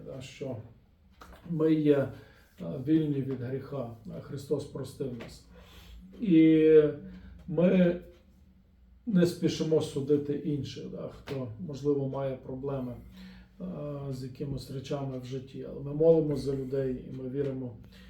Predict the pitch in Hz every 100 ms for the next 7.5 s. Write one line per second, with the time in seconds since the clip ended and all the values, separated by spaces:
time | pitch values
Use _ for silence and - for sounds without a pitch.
0 | - - - 139 135 135 135 135 131 135
1 | - 135 135 139 - 139 123 - 123 113
2 | - - - - - - - - - -
3 | - 185 170 170 175 190 180 175 - 165
4 | 156 - 196 190 180 170 160 160 - 156
5 | 151 165 185 143 147 - 156 143 139 113
6 | 131 151 175 156 143 135 135 135 123 135
7 | 127 147 170 180 160